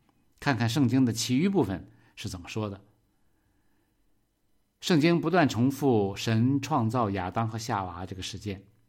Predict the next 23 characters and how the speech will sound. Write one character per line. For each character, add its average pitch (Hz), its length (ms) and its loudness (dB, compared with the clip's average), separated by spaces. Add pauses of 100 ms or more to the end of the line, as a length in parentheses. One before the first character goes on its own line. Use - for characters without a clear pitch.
(760)
圣 139 180 4
经 135 200 6
没 135 100 8
有 123 100 6
说 127 460 2
某 110 180 2
种 101 380 -2
低 143 240 2
级 113 160 -4
的 113 100 -2
动 117 240 2
物 92 240 -4 (220)
最 143 160 2
终 143 340 2 (280)
进 117 220 0
化 104 220 -4
成 98 240 -8
了 95 140 -6
男 101 240 0
人 104 100 -2
和 92 120 -6
女 85 160 -10
人， 82 200 -18